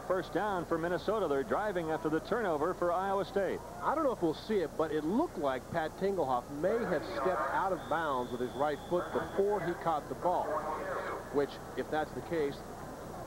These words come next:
Speaker 2: that pass reception would not have caught. Don't think we'll have a chance to look at it, but give a lot of credit to the Minnesota line up front for allowing Schaffner tremendous amount of time to look down the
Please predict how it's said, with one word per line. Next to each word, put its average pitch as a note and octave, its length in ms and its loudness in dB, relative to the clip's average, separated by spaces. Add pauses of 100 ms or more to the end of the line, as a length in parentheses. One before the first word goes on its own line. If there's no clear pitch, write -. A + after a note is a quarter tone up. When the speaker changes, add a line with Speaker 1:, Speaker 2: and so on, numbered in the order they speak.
(600)
Speaker 2:
that B2 200 0
pass C#3+ 240 0
reception C3 460 -2
would B2+ 140 2
not C3+ 100 2
have A2 220 -2
caught. D3 340 0
Don't D#3+ 220 0
think E3 120 0
we'll D3 140 4
have B2+ 100 -2
a - 80 -8
chance D3 220 -2
to B2 80 -6
look D#3+ 240 0
at A#2 140 2
it, A#2 100 -4
but A#2+ 100 2 (540)
give F#3+ 140 2
a F3 40 2
lot F3 200 2
of D3+ 60 -2
credit F3 240 0
to D3 60 -4
the B2+ 60 -4
Minnesota D#3 400 2
line C#3+ 400 2
up C#3 160 0 (100)
front D#3 360 2
for B2+ 100 4
allowing C3+ 640 2
Schaffner C3 480 2 (800)
tremendous C#3 540 0
amount A#2+ 220 0
of A2+ 120 -4
time B2+ 280 0
to A2+ 40 -2
look B2+ 240 -2
down B2+ 180 0
the A2+ 60 -2